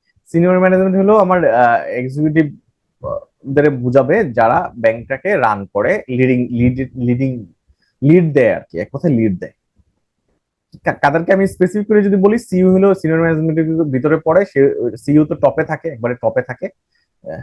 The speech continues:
হ্যাঁ। তারপর সিএফও থাকে, তারপর চিফ অপারেটিং অফিসার থাকে, সিএমও থাকে, সিআইও থাকে, ঠিক আছে? তার, আহ, তার বাইরেও থাকতে পারে। এখন আমি কিন্তু ডিএমডি বলি নাই, ডিএমডি বলি নাই, এএমডি বলি নাই। কারণ এএমডি হলো ডেজিগনেশন, আমি এখানে রোল গুলো বলছি, সিএফও,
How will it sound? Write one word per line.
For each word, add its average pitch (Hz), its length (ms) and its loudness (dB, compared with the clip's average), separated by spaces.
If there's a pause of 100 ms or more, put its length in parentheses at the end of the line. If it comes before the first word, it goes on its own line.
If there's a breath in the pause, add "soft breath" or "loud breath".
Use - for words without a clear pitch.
হ্যাঁ। 175 160 -2 (400)
তারপর 131 280 0
সিএফও 139 460 0
থাকে, 139 340 -4
তারপর 127 300 -2
চিফ - 460 -10
অপারেটিং 151 340 -2
অফিসার 139 300 -4
থাকে, 139 260 -6
সিএমও 147 420 2
থাকে, 147 280 -2
সিআইও 143 420 4
থাকে, - 280 -10 (720)
ঠিক 233 100 -6
আছে? 196 160 -12 (1600)
তার, 151 180 0
আহ, 143 300 0 (120)
তার 156 120 0
বাইরেও 190 280 -2
থাকতে 220 260 -8
পারে। 117 220 -2 (160)
এখন 143 280 -4 (140)
আমি 151 140 0
কিন্তু 196 160 4
ডিএমডি 214 340 4
বলি 151 220 2
নাই, 98 160 -12 (100)
ডিএমডি 165 300 2
বলি 185 240 2
নাই, 214 120 -2
এএমডি 196 380 2
বলি 123 200 -2
নাই। - 160 -14 (420)
কারণ 170 120 -4
এএমডি 208 360 4
হলো 233 200 4
ডেজিগনেশন, 175 600 0 (340)
আমি 143 160 -2
এখানে 185 160 4
রোল 160 280 6
গুলো 175 200 4
বলছি, 113 320 -4
সিএফও, 139 680 -2